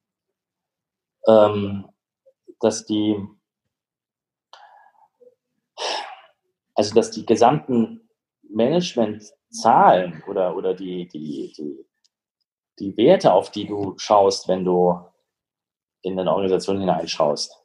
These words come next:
Also alle Prozesse sind ja darauf oder kommen eigentlich aus der Produktion. Also schau dir so ein Betriebswirtschaftshandbuch an. Es gibt keine Maßzahlen dafür, was Produktivität eigentlich ist, außer, äh, Kosten-Nutzen.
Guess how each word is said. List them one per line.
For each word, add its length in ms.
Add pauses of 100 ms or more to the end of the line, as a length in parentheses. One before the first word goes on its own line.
(800)
Also 200
alle 200
Prozesse 640
sind 280
ja 100
darauf 420 (580)
oder 180
kommen 320
eigentlich 260
aus 140
der 80
Produktion. 760
Also 220
schau 180
dir 80
so 80
ein 60
Betriebswirtschaftshandbuch 1080
an. 300 (1160)
Es 140
gibt 140
keine 200
Maßzahlen 600
dafür, 320
was 160
Produktivität 800
eigentlich 420
ist, 140
außer, 460 (140)
äh, 240 (100)
Kosten-Nutzen. 800